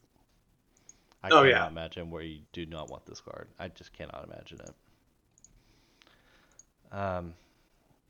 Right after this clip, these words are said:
Speaker 1: cool. That was awesome.
Speaker 2: Yeah, I mean, honestly,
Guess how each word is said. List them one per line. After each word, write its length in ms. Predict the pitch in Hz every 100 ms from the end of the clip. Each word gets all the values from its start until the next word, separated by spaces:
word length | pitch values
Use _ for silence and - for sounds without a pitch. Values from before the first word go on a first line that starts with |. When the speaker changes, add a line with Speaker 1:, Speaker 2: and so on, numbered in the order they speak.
| - - -
Speaker 1:
cool. 500 | - 202 330 120 - - - - - - - - _ - - _ _ _ - _ - - - _ _ _ - - - - -
That 120 | 127
was 100 | 202
awesome. 420 | 190 175 - 85 85 - _ _ _ _ _ _ - - - - - - - - - _ _ _ _ - _ _ _ _ _ - - _ - _ _ - _ - -
Speaker 2:
Yeah, 200 | 147 175
I 80 | 180
mean, 180 | 185 165
honestly, 680 | 151 175 185 202 196 185